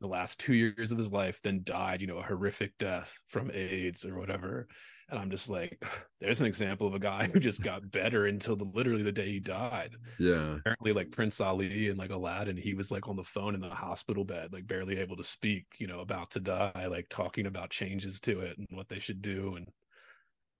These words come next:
Speaker 1: look at it, look at it now. <laughs>
Speaker 2: Yeah.
Speaker 1: You know,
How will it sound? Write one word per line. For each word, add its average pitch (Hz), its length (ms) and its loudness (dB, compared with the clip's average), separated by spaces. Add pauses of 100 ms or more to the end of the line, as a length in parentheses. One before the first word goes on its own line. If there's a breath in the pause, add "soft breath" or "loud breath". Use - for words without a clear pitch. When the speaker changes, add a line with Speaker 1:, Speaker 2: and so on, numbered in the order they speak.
(360)
Speaker 1:
look 92 180 -4
at 98 80 0
it, 101 180 -2
look 92 140 -2
at 101 80 0
it 104 120 -2
now. 110 380 0 (100)
<laughs> - 180 -12
Speaker 2:
Yeah. 185 440 6
Speaker 1:
You 110 60 2
know, 101 280 0